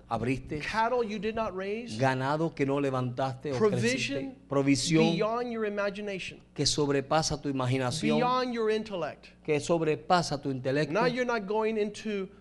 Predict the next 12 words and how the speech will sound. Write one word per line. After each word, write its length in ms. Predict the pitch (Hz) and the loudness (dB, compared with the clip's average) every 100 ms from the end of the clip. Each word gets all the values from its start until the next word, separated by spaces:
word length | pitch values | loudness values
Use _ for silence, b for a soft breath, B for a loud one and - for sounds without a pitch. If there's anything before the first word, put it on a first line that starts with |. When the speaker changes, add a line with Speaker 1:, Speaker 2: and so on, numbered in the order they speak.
| B | B
Speaker 2:
what 160 | 196 208 | -6 -4
you 140 | 202 185 | -4 -4
know. 360 | 190 160 131 - | -4 -6 -8 -2
Speaker 1:
Ahora 340 | 135 160 175 | 2 4 2
tú 120 | 180 | 2
no 160 | 165 151 | 0 2
vas 260 | 165 175 160 | 2 0 0
a 60 | |
lo 100 | 147 | -2
que 140 | 135 131 | -4 -6
tú 160 | 147 | -4
sabes. 640 | - - 139 104 90 - | -4 -2 -2 -4 -10 -14